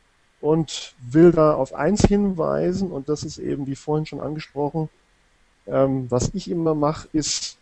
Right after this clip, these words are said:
man kann hier noch, äh, den, den Weißpunkt und den, den Schwarzpunkt einstellen. Also das heißt, wenn ich mir mal das Histogramm hier hole, also die Verteilung der, ähm, der Helligkeiten im Bild, dann sieht man, im Moment sind die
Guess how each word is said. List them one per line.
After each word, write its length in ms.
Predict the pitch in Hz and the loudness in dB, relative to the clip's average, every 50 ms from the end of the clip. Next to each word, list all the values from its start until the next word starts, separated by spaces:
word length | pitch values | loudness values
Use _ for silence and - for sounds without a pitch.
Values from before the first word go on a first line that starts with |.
| _ _ | _ _
man 240 | - 135 135 131 135 | -12 -6 -4 -4 -4
kann 220 | 127 143 147 151 151 | -2 -2 0 0 0
hier 260 | 147 151 151 147 139 | 0 2 2 2 2
noch, 340 | 135 135 135 135 - - - - _ _ - | 2 0 0 -2 -4 -10 -20 -20 _ _ -8
äh, 240 | - 127 127 123 | -4 -2 -2 -2
den, 320 | 120 127 127 120 117 113 107 | -4 -4 -4 -4 -4 -4 -4
den 160 | - 113 110 | -4 -2 2
Weißpunkt 600 | 110 110 147 180 - - - - 214 220 214 - | 4 6 6 4 4 0 0 0 0 0 0 -2
und 180 | - 131 127 135 | -4 -4 -2 0
den, 340 | 127 123 123 120 117 113 | 0 2 2 0 0 -2
den 120 | - 120 117 | -4 -6 -8
Schwarzpunkt 640 | - - 127 127 - - - _ 190 190 190 - - | -4 -2 -2 -2 -2 -2 -6 _ -6 -6 -6 -4 -4
einstellen. 580 | - 175 180 - - 170 170 190 220 233 208 | -4 -4 -4 -4 0 2 2 4 4 2 2
Also 200 | - 120 117 123 | 0 0 0 2
das 200 | 120 123 - - | 2 0 0 4
heißt, 420 | 131 127 135 - - - - - - _ _ _ _ _ _ _ _ _ _ _ _ _ _ _ _ | 4 6 6 6 4 2 0 -4 -12 _ _ _ _ _ _ _ _ _ _ _ _ _ _ _ _
wenn 100 | - 113 | -8 -8
ich 120 | 120 120 - | -8 -4 -4
mir 100 | 123 120 | -4 0
mal 180 | 123 120 117 | 2 2 2
das 340 | 113 110 - - - - - - _ _ _ | 2 0 -2 -6 -10 -10 -12 -16 _ _ _
Histogramm 560 | 123 - - - 117 110 - - 139 180 185 | -8 -6 -4 -4 -4 -4 0 2 4 6 6
hier 160 | 190 190 185 | 8 8 8
hole, 440 | 180 170 180 196 202 214 233 240 - - _ _ _ _ _ _ _ _ _ | 8 8 8 6 8 6 4 4 4 -2 _ _ _ _ _ _ _ _ _
also 140 | 127 113 110 | -8 -6 -6
die 80 | 110 113 | -6 -4
Verteilung 680 | - 123 120 - 127 139 143 143 147 151 147 143 139 | -6 -8 -2 4 6 6 6 8 6 6 6 6 4
der, 600 | 131 127 123 120 120 117 117 120 - - 110 117 113 | 6 6 8 8 8 6 6 4 0 0 0 2 2
ähm, 280 | 110 110 110 107 110 - | 0 0 -2 -2 -2 -2
der 80 | 110 | 2
Helligkeiten 760 | 110 120 165 165 160 - - - 180 180 180 185 - 202 196 - | 6 6 6 6 4 -2 0 4 6 6 6 6 6 2 -2 -2
im 140 | - 131 127 | -2 -4 0
Bild, 380 | - 151 165 196 202 - - _ _ _ _ _ - - - - - _ _ _ _ _ _ | 4 6 6 6 6 4 -2 _ _ _ _ _ -20 -20 -20 -20 -20 _ _ _ _ _ _
dann 140 | - 120 120 | -2 0 2
sieht 220 | 113 143 170 - 175 | 2 2 2 6 8
man, 260 | 165 165 160 170 165 - - _ _ _ _ | 10 10 10 8 4 -2 -10 _ _ _ _
im 80 | 147 143 | 2 4
Moment 340 | 143 139 135 143 156 175 - | 4 6 8 8 6 6 6
sind 260 | - 170 165 165 - | 4 4 4 6 8
die 260 | 165 160 156 160 | 8 8 8 8